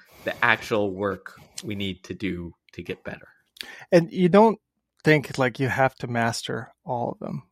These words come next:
Speaker 2: I mean, it's, that's not reality, right? Reality is about trade-offs and compromises. And sometimes it's just like what Steve and I would do with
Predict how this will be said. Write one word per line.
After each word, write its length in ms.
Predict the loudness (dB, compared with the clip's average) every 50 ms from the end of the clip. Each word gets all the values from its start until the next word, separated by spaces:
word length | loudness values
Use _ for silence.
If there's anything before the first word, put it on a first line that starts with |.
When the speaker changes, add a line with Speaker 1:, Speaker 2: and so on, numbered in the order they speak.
| -4 0
Speaker 2:
I 60 | 2
mean, 160 | 4 6 6
it's, 260 | 4 2 0 -2 -4 -2
that's 300 | 0 0 0 0 2 4
not 220 | 6 6 6 6 4
reality, 460 | 0 0 2 4 4 2 2 0 0
right? 340 | 0 2 2 2 2 0 -2 -4 -6 -2
Reality 500 | 2 4 6 8 10 10 8 8 6 4
is 120 | 0 0 -2
about 480 | -4 0 2 4 4 4 2 0 -4
trade-offs 540 | -8 -8 -6 -4 0 0 0 0 -2 -4 -10
and 100 | -10 -6
compromises. 840 | -2 -2 -2 -2 -2 -4 -2 0 0 0 0 -2 -2 -2 -2 -4 -8 _ _ -20 -20 -20 -20 -20 -20 -20 -20 -20 _ _
And 420 | 2 4 6 6 6 4 2 -2 -6 -10
sometimes 540 | 0 6 6 6 8 8 6 6 4 4 0
it's 180 | -4 -6 -4
just 220 | -4 -6 -4 -2 -2
like 160 | -2 -2 -2 _
what 160 | -4 -2 -2
Steve 260 | 0 2 4 4 6 8
and 80 | 8
I 80 | 8 8
would 140 | 6 6 4
do 280 | 2 4 4 4 4
with 180 | 2 2 0